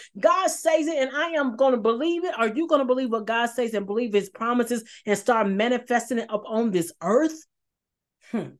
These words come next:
So let me keep getting back to this. <laughs> That wasn't even my topic. <laughs> And so the secret of the victory for overcomers, Christ's atoning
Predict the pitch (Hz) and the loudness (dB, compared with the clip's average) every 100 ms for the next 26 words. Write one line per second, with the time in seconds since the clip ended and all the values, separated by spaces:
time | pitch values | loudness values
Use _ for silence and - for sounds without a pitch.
0 | _ _ _ _ _ _ - 294 262 247 | _ _ _ _ _ _ -6 -2 -2 -4
1 | 214 180 208 196 175 - 165 151 175 - | -8 -6 -6 -2 -2 -2 -6 -6 -8 -10
2 | - - - _ - - - 320 196 196 | -4 -2 -2 _ -20 -18 -8 -2 0 2
3 | 208 208 247 - 285 - 185 175 _ - | 0 0 -2 0 -2 -2 -4 -6 _ -4
4 | 427 - 392 - 427 - - - - 247 | -4 0 -2 -2 -8 -8 -14 -8 0 4
5 | 302 262 240 247 339 415 320 262 240 220 | 6 6 4 2 -4 -2 0 0 0 0
6 | 262 269 254 247 233 220 233 220 214 254 | 0 0 -2 0 -2 2 2 0 -4 -4
7 | 233 208 - 240 247 247 220 202 240 247 | -2 -4 -2 0 0 0 -2 -2 -2 -2
8 | 220 208 | 0 -2